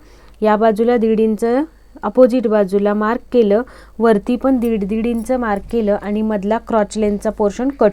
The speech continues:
करून घेतला. ओके, यानंतर एक बाजू यातली कोणतीही उचलायची आहे आणि त्याच्या जो आपला क्रॉच लेंथचा सेंटरचा पोर्शन होता त्या साईडला आपल्या ह्या चुन्या आल्या पाहिजेत.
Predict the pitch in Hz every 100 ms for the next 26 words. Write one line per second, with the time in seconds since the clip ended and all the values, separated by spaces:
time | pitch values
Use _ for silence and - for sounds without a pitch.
0 | - - 180 170 170 175 160 - - -
1 | - - - - - - 294 370 247 214
2 | 220 226 220 233 233 - 262 285 277 277
3 | 220 262 247 240 254 269 254 220 262 311
4 | 294 226 220 208 202 214 214 190 190 -
5 | - - - 214 214 233 226 214 - 254
6 | 226 - - - - - - - - 208
7 | 220 233 240 - 247 240 254 247 240 269
8 | 277 277 226 247 247 294 294 254 220 240
9 | 233 240 220 208 208 233 254 262 233 220
10 | - 233 214 214 214 226 254 254 220 220
11 | - 214 196 190 190 208 196 170 165